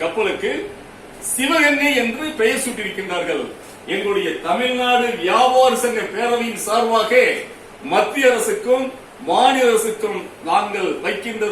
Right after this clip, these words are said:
வேண்டுகோள் என்னவென்று சொன்னால், கடலூர் துறைமுகத்தில் இருந்து சென்னை செல்லும்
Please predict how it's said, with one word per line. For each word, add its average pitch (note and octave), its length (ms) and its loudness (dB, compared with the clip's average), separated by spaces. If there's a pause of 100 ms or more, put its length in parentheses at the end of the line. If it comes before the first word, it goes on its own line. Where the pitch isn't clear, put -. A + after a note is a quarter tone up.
(120)
வேண்டுகோள் A3+ 520 4
என்னவென்று G#3+ 340 -2 (100)
சொன்னால், A#3 420 4 (440)
கடலூர் A#3 600 6
துறைமுகத்தில் A3+ 720 4
இருந்து B3 380 -2 (840)
சென்னை C#4 340 2 (100)
செல்லும் G#3+ 400 0